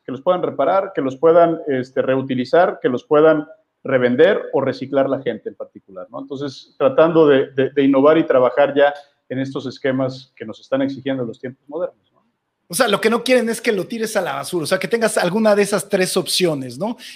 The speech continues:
Speaker 2: ¿Y cómo lo van a lograr o, o cuál es la idea?
Speaker 1: Se están pensando en trabajar con inst-, primero las instrucciones de desensamblado, dos, el ensamblado y los materiales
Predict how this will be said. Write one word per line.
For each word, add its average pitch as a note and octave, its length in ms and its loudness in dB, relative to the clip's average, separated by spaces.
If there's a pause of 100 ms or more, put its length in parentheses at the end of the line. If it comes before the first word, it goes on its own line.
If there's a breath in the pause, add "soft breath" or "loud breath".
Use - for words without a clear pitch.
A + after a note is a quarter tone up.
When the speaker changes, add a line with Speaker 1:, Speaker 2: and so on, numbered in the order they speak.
Speaker 2:
¿Y F#3+ 120 -8
cómo C4+ 240 2
lo B3 120 4
van A#3+ 160 4
a A#3 60 4
lograr F#3+ 440 2
o, E3 60 0
o E3+ 200 -6
cuál G#3 160 2
es G3+ 80 0
la F#3+ 140 -2
idea? D#3+ 440 -2 (420)
Speaker 1:
Se - 140 -14
están E3+ 220 0
pensando E3 340 4
en D3 60 2
trabajar C3+ 420 4
con C#3+ 120 0
inst-, C3+ 280 -4
primero G3 260 4
las G3 140 2
instrucciones D#3 460 0
de C#3 80 2
desensamblado, C3 1040 -2
dos, D#3 600 0
el C#3 140 -2
ensamblado C#3+ 720 2
y C#3+ 60 2
los B2 180 -6
materiales C#3 760 -2